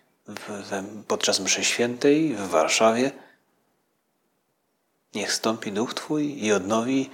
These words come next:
oblicze ziemi, tej ziemi”. Może w-, wówczas łatwiej nam zrozumieć,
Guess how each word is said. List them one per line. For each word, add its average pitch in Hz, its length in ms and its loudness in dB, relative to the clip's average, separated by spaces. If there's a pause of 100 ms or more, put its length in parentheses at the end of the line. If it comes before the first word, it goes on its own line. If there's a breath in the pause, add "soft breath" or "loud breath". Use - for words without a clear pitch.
(160 loud breath)
oblicze 110 680 0
ziemi, 113 400 0
tej 156 320 6
ziemi”. 98 420 -2 (1800)
Może 190 220 0
w-, - 300 -12
wówczas - 380 0
łatwiej - 340 2
nam 113 160 -2
zrozumieć, 127 680 4